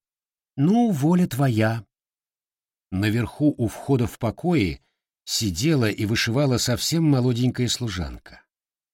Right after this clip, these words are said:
При виде хозяйки и гостьи она мигом вскочила со скамьи и низко поклонилась. «Это Манька», — небрежно представила Суровичиха. «Недавно у нас. Понадобится что, позови,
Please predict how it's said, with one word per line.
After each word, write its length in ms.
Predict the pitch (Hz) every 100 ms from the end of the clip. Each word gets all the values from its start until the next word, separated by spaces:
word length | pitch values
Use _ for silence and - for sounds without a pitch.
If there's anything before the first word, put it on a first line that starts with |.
| -
При 160 | 95
виде 220 | 104 104
хозяйки 580 | 101 110 87 127 117 -
и 220 | 107 -
гостьи 680 | 95 104 147 101 - 90 65 _ _ -
она 220 | 101 113
мигом 440 | 120 156 113 98 87
вскочила 640 | - - 127 - 135 110
со 160 | -
скамьи 520 | 107 - 101 127 170 - _ _
и 160 | 101 101
низко 520 | 104 98 - 110 104 -
поклонилась. 760 | 104 95 82 58 60 - - _ _ _ _ _ _ _ _ 190
«Это 240 | 190 214 208
Манька», — 800 | 226 170 127 104 - 107 110 98 _ _ _ _ _ -
небрежно 600 | 98 107 98 117 90 101
представила 640 | 110 98 - 117 101 104
Суровичиха. 840 | 95 - 113 98 78 - 85 - - _ _ _ _ _ _ -
«Недавно 640 | 180 180 196 196 156 123
у 100 | 113
нас. 560 | 107 107 104 - - _ _ _ _ _ _ -
Понадобится 640 | 151 165 180 185 185 -
что, 320 | 185 - 175 170
позови, 640 | 175 143 180 185 196 -